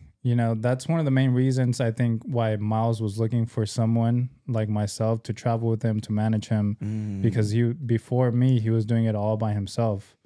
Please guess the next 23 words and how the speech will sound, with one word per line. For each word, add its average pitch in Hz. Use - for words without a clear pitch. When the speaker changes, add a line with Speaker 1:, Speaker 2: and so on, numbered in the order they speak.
Speaker 1:
right? 110
He 135
has 120
a 110
Speaker 2:
Mm. 104
Speaker 1:
wife, 120
he 120
has 110
four 123
kids, 120
so 110
wife 113
can't 123
Speaker 2:
Yeah. -
Speaker 1:
come 113
with 107
them. 110
So 113
me 117
Speaker 2:
Yeah. 131
Speaker 1:
being 135
there 113
is, 117